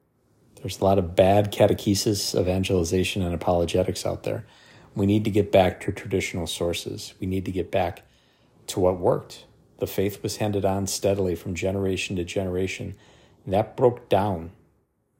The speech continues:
in the mid-twentieth century. We need to get back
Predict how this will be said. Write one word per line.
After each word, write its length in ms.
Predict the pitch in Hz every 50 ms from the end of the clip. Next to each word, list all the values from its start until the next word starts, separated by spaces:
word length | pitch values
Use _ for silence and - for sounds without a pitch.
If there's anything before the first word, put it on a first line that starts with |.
| _ _ _ _ _
in 140 | - 104 92
the 60 | 87
mid-twentieth 600 | 90 90 95 92 92 - - - 90 90 90 85
century. 580 | - - - 95 95 - - - 50 - - - - _ _ _ _ _ _ _ _ -
We 100 | 92 90
need 240 | 90 92 98 95 98
to 60 | 98
get 240 | 98 104 95 - -
back 420 | 98 92 87 87 87 - - -